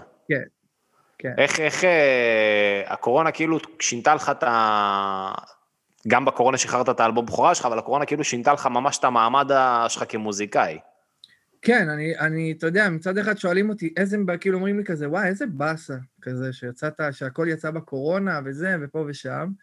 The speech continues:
Speaker 1: וכאילו שכביכול פרצת בקורונה, אבל כאילו לא היה איך להופיע, ולא היה איך לתקשר עם הקהל, ולראות את הקהל, ולא,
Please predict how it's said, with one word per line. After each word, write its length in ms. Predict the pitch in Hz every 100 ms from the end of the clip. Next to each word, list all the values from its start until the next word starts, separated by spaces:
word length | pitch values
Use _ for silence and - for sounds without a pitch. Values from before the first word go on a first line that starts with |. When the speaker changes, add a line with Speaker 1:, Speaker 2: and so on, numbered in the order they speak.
| _ - - - -
Speaker 1:
וכאילו 300 | 135 180 185
שכביכול 920 | 170 147 143 139 143 139 139 185 175 170
פרצת 420 | 143 165 202 - 190
בקורונה, 680 | 180 170 165 269 254 220
אבל 180 | 190 165
כאילו 200 | 156 156
לא 100 | 156
היה 220 | 160 160 160
איך 180 | 165
להופיע, 440 | 151 147 - 240 180
ולא 160 | 143 156
היה 100 | 165
איך 120 | 160
לתקשר 320 | 151 135 165
עם 160 | 160 151
הקהל, 500 | 139 147 156 156 147
ולראות 300 | 135 139 147
את 40 |
הקהל, 400 | 147 - 139 143
ולא, 160 | 131 123